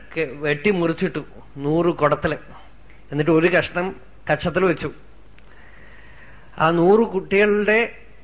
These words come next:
ആൺകുട്ടികളെ സങ്കല്പിച്ചു. അപ്പോഴും മനസ്സിലൊരു സങ്കല്പം, ഗാന്ധാരിക്ക് ഒരു പെൺകുട്ടി പോലും കൂടിയും വേണം. അപ്പൊ വ്യാസം പറഞ്ഞു, "ഇതാ കിടക്കണ ഒരു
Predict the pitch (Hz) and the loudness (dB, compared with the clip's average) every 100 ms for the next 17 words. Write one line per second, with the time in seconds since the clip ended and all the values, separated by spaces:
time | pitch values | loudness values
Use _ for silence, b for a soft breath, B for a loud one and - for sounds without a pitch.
0 | - 151 160 190 208 202 196 190 202 180 | -14 -2 -2 0 -2 0 2 2 0 -2
1 | 165 180 160 156 202 - 147 160 180 214 | -4 -4 -6 -6 -8 -6 -4 0 0 2
2 | 165 160 165 202 175 160 156 147 175 165 | 0 0 0 0 0 -2 -4 0 0 0
3 | 147 135 143 147 147 139 139 131 143 151 | 0 0 2 2 0 0 -2 0 0 0
4 | 156 165 165 170 170 165 165 170 175 139 | 0 0 2 2 2 -2 -2 -2 0 -2
5 | 135 123 123 - 156 165 143 143 160 160 | -2 -6 -10 -6 -4 0 0 0 0 0
6 | 147 147 143 135 143 127 | 2 2 0 -2 -4 -4